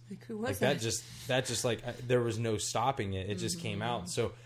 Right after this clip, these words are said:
Speaker 2: um, those are what happens for me. It just becomes a flow instance. And then when I retrospectively look back, I'm like, "Holy crap, that didn't feel like it was actually me." Taylor's got a
Speaker 1: Mm-hmm.
Speaker 2: different story.
Speaker 1: Yeah, <laughs> it depends on the day.
Speaker 2: Yeah.
Speaker 1: <laughs> Yeah, for me, it's,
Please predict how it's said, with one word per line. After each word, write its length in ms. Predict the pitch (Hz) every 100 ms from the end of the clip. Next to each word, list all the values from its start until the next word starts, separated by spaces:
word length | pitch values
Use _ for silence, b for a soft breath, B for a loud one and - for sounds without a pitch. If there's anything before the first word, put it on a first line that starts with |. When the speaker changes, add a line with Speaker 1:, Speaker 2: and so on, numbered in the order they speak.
| B B 120
Speaker 2:
um, 440 | 113 104 101 107
those 320 | 117 160 165 123
are 80 |
what 180 | 110 113
happens 400 | 117 117 113 104
for 160 | - 101
me. 220 | 107 110
It 200 | 104 113
just 180 | 123 -
becomes 380 | 113 120 113 98
a 100 | 101
flow 640 | - - 107 113 117 117
instance. 640 | 110 101 - 104 98 95
And 100 | 104
then 140 | 107 107
when 100 | 104
I 140 | 98
retrospectively 880 | 98 107 107 98 - 110 107 98 101
look 260 | 101 98 -
back, 320 | 101 95 98
I'm 180 | 95 95
like, 180 | 92 -
"Holy 340 | - 120 101
crap, 420 | 95 127 104 -
that 160 | 104 98
didn't 280 | 110 95 -
feel 280 | - 131 104
like 200 | 101 98
it 100 | 101
was 160 | 101 98
actually 420 | 98 95 - 92
me." 380 | 98 110 95 90 B B B -
Taylor's 380 | 107 110 104 95
got 240 | 101 98
a 40 | 92
Speaker 1:
Mm-hmm. 260 | - -
Speaker 2:
different 360 | 107 104 101 98
story. 400 | - 101 101 101 B B - 196
Speaker 1:
Yeah, 220 | 214 208 -
<laughs> 60 |
it 320 | 220 185 202
depends 240 | 208 269 285
on 60 | 254
the 60 |
day. 380 | 185 156 82 78 151
Speaker 2:
Yeah. 320 | 147 185 160 226 214 -
Speaker 1:
<laughs> 300 | - - -
Yeah, 220 | 262 226
for 140 | 226 233
me, 300 | 214 240 -
it's, 480 | 196 196 - -